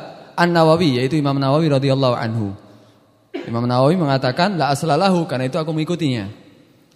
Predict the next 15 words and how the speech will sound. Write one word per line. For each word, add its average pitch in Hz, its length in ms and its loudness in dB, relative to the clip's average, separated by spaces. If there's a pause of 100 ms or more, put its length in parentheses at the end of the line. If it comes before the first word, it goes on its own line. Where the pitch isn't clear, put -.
(480)
Wa 139 160 2
qila 226 320 4
yustahabu 226 480 4
ayyagula 214 560 4
inda 202 240 2
kulli 202 260 0
wudu'in, 185 640 0
inda 196 240 4
kulli 190 240 2
udwin, 202 680 0
asyhadu 151 400 4
an 147 120 4
la 180 200 4
ilaha 156 240 2
illallah 147 320 2